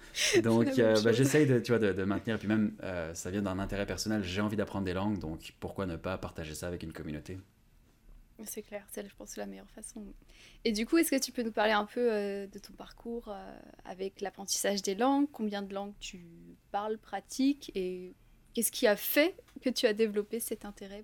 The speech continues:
Speaker 1: pour, euh, les langues ?
Speaker 2: Ouais, alors je te dirais que c'est une histoire de famille parce que, euh,
Speaker 1: Mm.
Speaker 2: ma mère est japonaise, mon père est franco-libanais. Évidemment, ça a toujours été très multilingue chez moi.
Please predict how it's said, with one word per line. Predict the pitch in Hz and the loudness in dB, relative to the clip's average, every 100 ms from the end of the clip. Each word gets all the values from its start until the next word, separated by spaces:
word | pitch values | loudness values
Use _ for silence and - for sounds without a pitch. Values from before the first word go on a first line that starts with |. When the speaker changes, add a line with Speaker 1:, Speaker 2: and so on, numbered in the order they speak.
| - | -14
Speaker 1:
pour, | 214 214 | -16 -14
euh, | 208 208 | -20 -10
les | 190 | -8
langues ? | 180 185 202 _ _ - | -8 -12 -20 _ _ 2
Speaker 2:
Ouais, | 147 185 | 4 4
alors | 117 120 120 | 4 4 4
je | 117 | 0
te | 139 | 2
dirais | 131 165 | 4 4
que | 165 | 2
c'est | 131 123 | 0 2
une | 120 | 2
histoire | 117 139 135 | 4 4 6
de | 123 | 4
famille | - 113 110 139 143 | 4 4 6 8 6
parce | - 98 - | 4 0 -2
que, | - 123 127 131 131 - - - - | 0 4 6 6 2 -10 -20 -14 -6
euh, | 98 98 95 92 82 - _ - | -2 0 0 0 -2 -6 _ -12
Speaker 1:
Mm. | 87 | -2
Speaker 2:
ma | 117 123 | 2 6
mère | 190 170 | 6 6
est | |
japonaise, | 127 107 104 117 156 143 113 | 4 4 2 4 2 2 0
mon | 107 | 0
père | 135 131 | 0 0
est | 110 | 0
franco-libanais. | 135 131 135 117 101 101 120 139 - - - | 0 2 4 2 2 2 2 0 -6 -18 -6
Évidemment, | 104 131 139 | 0 2 4
ça | 107 | 2
a | |
toujours | 110 131 120 | 0 2 2
été | 113 120 | 2 0
très | 120 127 | 2 4
multilingue | 123 127 127 113 113 131 | 4 4 2 0 2 4
chez | 131 104 | 2 0
moi. | 98 107 151 | 2 2 0